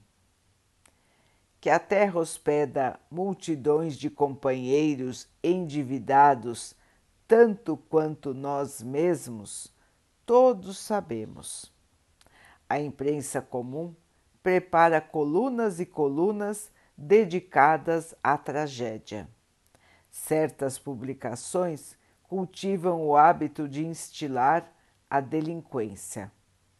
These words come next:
Conflitos explodem,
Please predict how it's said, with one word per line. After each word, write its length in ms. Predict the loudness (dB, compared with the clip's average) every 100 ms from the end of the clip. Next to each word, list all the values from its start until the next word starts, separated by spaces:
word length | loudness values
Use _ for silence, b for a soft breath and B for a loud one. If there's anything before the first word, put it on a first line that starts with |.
| _ b b b b _
Conflitos 840 | -4 -4 -6 0 2 2 -4 -2
explodem, 960 | -2 -4 -8 -2 4 4 4 -2 -6 -10